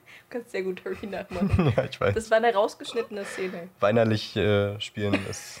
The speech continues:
Speaker 1: <laughs>
Speaker 2: ist nicht schwer.
Speaker 1: Brauchst du gar nicht spielen. <laughs> Machst du schon einfach
Speaker 2: Stimmt.
Speaker 1: so.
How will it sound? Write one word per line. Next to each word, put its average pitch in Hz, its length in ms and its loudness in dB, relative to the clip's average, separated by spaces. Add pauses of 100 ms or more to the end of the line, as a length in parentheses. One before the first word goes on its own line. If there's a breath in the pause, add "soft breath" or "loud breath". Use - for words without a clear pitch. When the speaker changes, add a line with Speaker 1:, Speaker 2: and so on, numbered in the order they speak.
(160)
Speaker 1:
<laughs> 381 140 -2
Speaker 2:
ist - 200 0
nicht 113 180 4
schwer. 208 160 4
Speaker 1:
Brauchst 233 180 4
du - 60 2
gar - 180 4
nicht - 160 -4
spielen. 277 560 0 (220)
<laughs> - 260 0
Machst - 440 0
du - 40 -6
schon 247 200 2
einfach 247 340 2
Speaker 2:
Stimmt. 233 220 2
Speaker 1:
so. 233 60 4